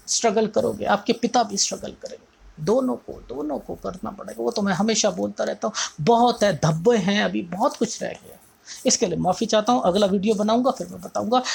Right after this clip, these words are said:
क्यों? क्योंकि अब अगर कहूँ थर्टी मिनट्स तो हो चुके हैं, इसलिए थोड़ा सा, अ,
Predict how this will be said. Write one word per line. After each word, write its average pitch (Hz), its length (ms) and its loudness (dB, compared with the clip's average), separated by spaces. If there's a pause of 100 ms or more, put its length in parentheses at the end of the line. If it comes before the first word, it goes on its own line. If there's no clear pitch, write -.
(140)
क्यों? 339 200 4
क्योंकि - 640 -2
अब 202 300 4 (340)
अगर 202 200 4
कहूँ 240 400 0 (960)
थर्टी 339 440 2
मिनट्स 254 560 0
तो 262 100 4
हो 202 180 2
चुके - 300 -10
हैं, - 140 -12
इसलिए 302 400 0 (460)
थोड़ा 349 160 4
सा, 269 220 4 (280)
अ, - 400 -6